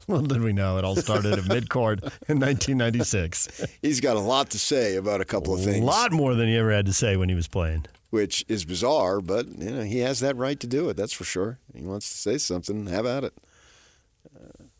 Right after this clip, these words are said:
Speaker 2: but I think it's, I think the league, I don't know what they can do about it, though. I don't know that anything can be solved. Just keep Utah out of nationally televised games. <laughs> Then you don't have to worry about it. <laughs>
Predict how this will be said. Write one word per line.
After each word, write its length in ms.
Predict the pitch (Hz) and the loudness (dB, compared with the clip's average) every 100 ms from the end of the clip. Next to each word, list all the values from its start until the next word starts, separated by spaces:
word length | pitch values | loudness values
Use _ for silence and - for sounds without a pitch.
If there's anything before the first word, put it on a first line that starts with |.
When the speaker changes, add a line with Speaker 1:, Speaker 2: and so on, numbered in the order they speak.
| _ _ - _ | _ _ -20 _
Speaker 2:
but 100 | 123 | 0
I 60 | 135 | 2
think 180 | 165 160 | 2 2
it's, 200 | - - - _ _ 147 | 2 0 -8 _ _ -2
I 80 | |
think 220 | 160 240 175 | 2 0 2
the 80 | |
league, 480 | 143 143 151 135 110 - _ - | 2 4 2 0 -4 -16 _ -6
I 80 | 175 | -2
don't 140 | 226 | 0
know 80 | 240 | 2
what 140 | 226 | 2
they 100 | 233 | 0
can 180 | 214 214 | 0 0
do 180 | 190 247 | 2 0
about 260 | 196 120 104 | 2 0 0
it, 60 | |
though. 100 | 104 | -2
I 80 | 120 | -2
don't 140 | 170 208 | 0 0
know 100 | 202 | 0
that 160 | 165 - | -2 0
anything 400 | 170 196 196 180 | -2 0 -2 -4
can 160 | 165 | -4
be 100 | 151 | -2
solved. 720 | 151 - 123 120 101 76 60 - _ _ _ _ _ _ _ _ - | 2 2 2 0 -2 -4 -8 -16 _ _ _ _ _ _ _ _ -2
Just 280 | 160 - - | 2 2 0
keep 260 | 175 175 - 131 | -2 -4 -8 -6
Utah 640 | 117 143 - 151 165 165 - | -2 0 2 2 2 -2 -2
out 160 | 120 | 2
of 240 | 120 107 98 | 2 0 -2
nationally 420 | 113 127 127 123 | 0 0 0 0
televised 480 | - 123 123 123 101 | 0 2 2 0 2
games. 360 | 113 156 - - _ _ _ - | 0 0 -4 -10 _ _ _ -10
<laughs> 0 | 131 - - - | -10 -10 -20 -6
Then 120 | 110 | -4
you 60 | 113 | -2
don't 80 | |
have 60 | 117 | -2
to 60 | 117 | 0
worry 140 | 113 | 0
about 260 | 139 151 147 - | 2 0 -2 -6
it. 100 | |
<laughs> 40 | 135 | -10